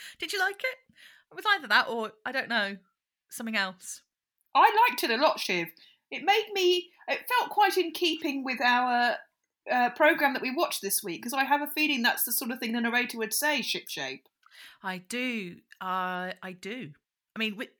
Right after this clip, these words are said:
Speaker 1: "I do" is something you say at a wedding.
Speaker 2: Are you,
Speaker 1: Um,
Speaker 2: are you
Speaker 1: and
Speaker 2: agreeing to marry me at last? All these years I've been begging.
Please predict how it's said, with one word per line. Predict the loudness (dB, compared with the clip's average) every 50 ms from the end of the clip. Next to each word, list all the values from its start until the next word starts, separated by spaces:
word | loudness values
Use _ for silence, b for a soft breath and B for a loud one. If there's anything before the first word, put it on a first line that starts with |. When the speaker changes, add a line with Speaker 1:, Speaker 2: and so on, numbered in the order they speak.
| _
Speaker 1:
"I | -2 -2 -2
do" | -2 -4 -4 -4
is | -4 -4
something | -4 -8 -6 -6 -6
you | -6 -6
say | -6 -6 -6
at | -6 -6
a | -8
wedding. | -8 -8 -8 -8 -8 -10 -10 -10 -12 -14 B B B B B
Speaker 2:
Are | 6
you, | 6
Speaker 1:
Um, | 6 4 4 2 0
Speaker 2:
are | 0 0
you | 2
Speaker 1:
and | 2 2 2
Speaker 2:
agreeing | 2 2 2 2 2 2 0 -4
to | 0 2
marry | 4 6 6 6 4
me | 6 4
at | 2 2 2
last? | 6 6 8 8 8 8 6 4 0 -4 -8 0 4
All | 6 8 8 8 6 8
these | 6 6 6 6 2 2 4
years | 4 4 4 6 6
I've | 4 4 4 0
been | -2 -2
begging. | -2 -2 -2 -4 -2 -2 -4 -4 -4 -8